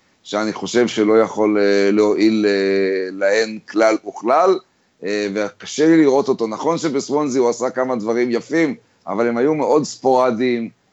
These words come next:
ואני חושב שימיו הגדולים מאחוריו, והוא יותר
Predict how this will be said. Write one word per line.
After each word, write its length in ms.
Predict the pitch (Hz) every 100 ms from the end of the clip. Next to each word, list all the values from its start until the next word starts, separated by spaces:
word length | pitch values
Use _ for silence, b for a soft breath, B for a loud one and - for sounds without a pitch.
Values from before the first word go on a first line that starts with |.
| _
ואני 180 | 101 110
חושב 300 | 104 95 147
שימיו 440 | 123 135 127 139
הגדולים 420 | 131 120 123 135 127
מאחוריו, 720 | 117 107 110 117 127 123 107 95 _ _ _
והוא 260 | 80 101 117
יותר 420 | 113 - 151 151